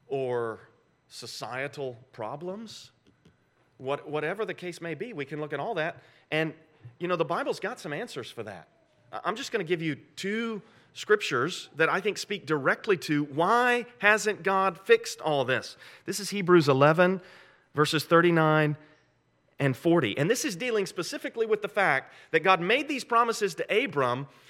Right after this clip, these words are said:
and he waited his whole life on those promises. Hebrews eleven thirty, all these,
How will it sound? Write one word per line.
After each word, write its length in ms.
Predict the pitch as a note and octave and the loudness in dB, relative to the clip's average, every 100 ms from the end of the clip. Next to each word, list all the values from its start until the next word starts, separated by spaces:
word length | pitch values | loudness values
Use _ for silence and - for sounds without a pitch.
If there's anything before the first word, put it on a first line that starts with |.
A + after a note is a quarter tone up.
| - | -8
and 120 | F3 | -4
he 160 | C4+ | -2
waited 800 | D4 F3 F#3+ C#4+ F4 E4 G#3 C3 | -2 -4 2 6 8 8 6 0
his 220 | B2+ B3+ | -2 -6
whole 400 | - C#4 D#4 D#4+ | 2 4 6 6
life 500 | D#4+ E4 F4 F4+ - - | 8 10 8 4 0 0
on 160 | A3+ A3+ | 2 4
those 180 | A3+ | 2
promises. 760 | G#3+ B3+ B3+ G3 - A2 - - _ _ _ _ _ _ _ _ - | 4 2 4 2 -2 -8 -8 -18 _ _ _ _ _ _ _ _ -14
Hebrews 320 | C#3+ D3 C3+ | -6 -4 -2
eleven 280 | C#3 C3+ B2+ | -2 -2 -2
thirty, 220 | C3+ B2+ | -2 0
all 280 | C#3 G#3 F#3 | 4 6 6
these, 360 | C3+ F#2 - | 2 -2 -12